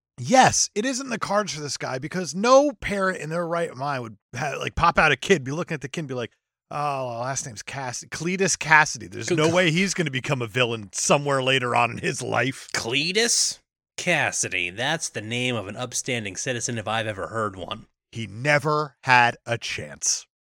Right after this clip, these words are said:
Speaker 2: Detective Patrick Mulligan, played by Stephen Graham.
Speaker 1: Stephen
Speaker 2: Contact.
Speaker 1: fucking Graham. Thank you.
Speaker 2: Sure. Stephen fucking Graham. <laughs> He's barely in the movie. <laughs>
Speaker 1: So? He's great in other things.
Speaker 2: Okay. Fair.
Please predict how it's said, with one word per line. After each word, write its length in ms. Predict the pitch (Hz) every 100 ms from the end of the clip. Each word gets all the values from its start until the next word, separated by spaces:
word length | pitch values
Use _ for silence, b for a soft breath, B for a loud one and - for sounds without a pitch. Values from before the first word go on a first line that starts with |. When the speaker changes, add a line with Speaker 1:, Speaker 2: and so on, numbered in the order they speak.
| _ _ _ _ _ -
Speaker 2:
Detective 640 | 170 165 226 233 175 123 -
Patrick 460 | 175 180 - 131
Mulligan, 580 | 117 131 139 113 101 92
played 280 | - 143 135
by 140 | 104
Stephen 680 | 101 - 151 190 175 120 101 -
Graham. 640 | 98 120 143 98 101 131 _ _ -
Speaker 1:
Stephen 260 | - 190
Speaker 2:
Contact. 360 | 127 175 196 -
Speaker 1:
fucking 260 | 208 113 156
Graham. 420 | 170 160 123 101 -
Thank 280 | 202 170 -
you. 340 | 135 92 76 _ _ _ -
Speaker 2:
Sure. 600 | - - 151 95 82 - _ -
Stephen 300 | - 190 160
fucking 400 | - 135 160 147
Graham. 360 | 123 98 98 - -
<laughs> 160 | _
He's 140 | - 190
barely 540 | - 269 240 202 151
in 120 | 175
the 80 | 131
movie. 880 | 113 123 190 - 170 160 - - 190
<laughs> 40 |
Speaker 1:
So? 480 | - 196 262 415 403 294
He's 160 | 269
great 220 | - 349
in 80 | 320
other 180 | 277 185
things. 560 | - 117 73 - - - _ -
Speaker 2:
Okay. 360 | 139 98 92 _ _ _
Fair. 420 | - 156 104 82